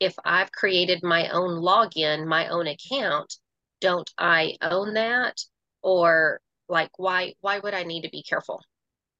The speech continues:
You said you're gonna do pros and cons. So, uh, what's the con of using this Chat G P T?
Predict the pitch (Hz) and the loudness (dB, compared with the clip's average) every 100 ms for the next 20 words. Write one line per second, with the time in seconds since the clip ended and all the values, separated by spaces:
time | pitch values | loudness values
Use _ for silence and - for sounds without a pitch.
0 | _ _ _ 185 185 190 185 185 175 175 | _ _ _ -4 -2 0 2 4 4 2
1 | 170 190 185 185 170 170 147 143 165 - | 2 2 2 0 2 4 4 2 -2 -4
2 | - 175 160 156 156 - _ _ - 165 | -2 0 0 -2 -6 -12 _ _ -2 0
3 | 147 156 170 180 - - 170 - - 190 | 0 -2 0 0 -2 -6 -8 -8 2 4
4 | 160 160 - 165 156 147 _ _ _ - | 4 0 -2 -2 0 -2 _ _ _ -12
5 | 175 165 - 165 156 143 139 - - - | -6 -6 -4 -4 -2 -4 -2 0 0 -2
6 | _ - - - - - - - - | _ -2 -2 -4 -12 -14 -14 -12 -12